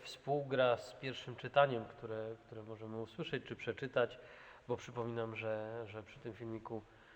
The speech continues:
e, są zamieszczone również czytania, więc, więc warto się z nimi zapoznać.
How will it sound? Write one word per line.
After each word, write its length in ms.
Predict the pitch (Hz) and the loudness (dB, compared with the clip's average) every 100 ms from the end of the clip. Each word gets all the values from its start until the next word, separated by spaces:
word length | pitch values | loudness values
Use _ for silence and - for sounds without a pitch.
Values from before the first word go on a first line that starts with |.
| - - | -20 -8
e, 400 | 110 110 107 107 107 | 0 2 2 0 -4
są 160 | 123 | -2
zamieszczone 460 | 110 113 107 120 117 | 0 0 0 -2 -2
również 260 | 110 110 - | -2 -6 -8
czytania, 400 | - 175 151 117 | 8 8 8 4
więc, 280 | 104 - | 0 -8
więc 180 | 120 104 | -8 -2
warto 260 | 110 110 123 | 0 0 -4
się 160 | - | -10
z 20 | 113 | -8
nimi 200 | 113 110 | -8 -6
zapoznać. 500 | 110 113 101 135 | -6 -6 0 0